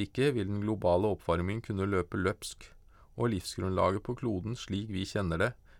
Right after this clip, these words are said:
vil være truet. Arne Næss sier at fronten er lang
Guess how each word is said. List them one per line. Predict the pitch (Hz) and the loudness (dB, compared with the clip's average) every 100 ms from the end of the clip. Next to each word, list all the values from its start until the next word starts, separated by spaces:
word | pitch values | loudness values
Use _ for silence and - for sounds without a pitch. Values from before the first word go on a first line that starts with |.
| - | -6
vil | 90 85 | -2 2
være | 87 98 117 | 4 2 0
truet. | 110 80 82 - - - - - - - - - - - - - - | -2 0 -2 -6 -20 -20 -20 -20 -20 -20 -20 -20 -20 -20 -20 -20 -8
Arne | - 92 107 | 0 2 2
Næss | 98 117 - - - | 0 -2 -6 -14 -10
sier | - 110 95 | -2 0 0
at | 107 | 0
fronten | - 80 82 - 117 | -2 -2 -2 -4 -4
er | - 98 90 | 2 2 4
lang | 95 | 2